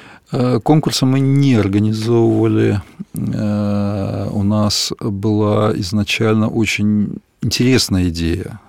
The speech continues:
Мы хотели сравнить взгляд на храмы, на природу,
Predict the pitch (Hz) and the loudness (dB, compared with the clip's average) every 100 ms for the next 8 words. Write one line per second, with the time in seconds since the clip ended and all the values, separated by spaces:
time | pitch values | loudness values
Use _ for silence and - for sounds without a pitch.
0 | - 104 104 101 - 98 - 120 113 98 | -8 -4 -2 -2 -4 -4 0 2 2 0
1 | - - - - - 98 104 113 117 - | -8 -20 -10 -4 0 0 2 2 0 -2
2 | - 117 87 90 95 107 107 90 - 95 | -6 -8 -6 -4 0 2 2 0 -2 -2
3 | 98 98 92 92 95 98 104 - - 98 | 0 0 -2 -2 -4 -4 -4 -6 -6 -2
4 | 101 104 104 98 95 92 90 90 85 95 | 0 2 0 0 -2 -2 -4 -4 -4 -4
5 | 90 101 107 98 98 90 | 0 2 2 2 0 -2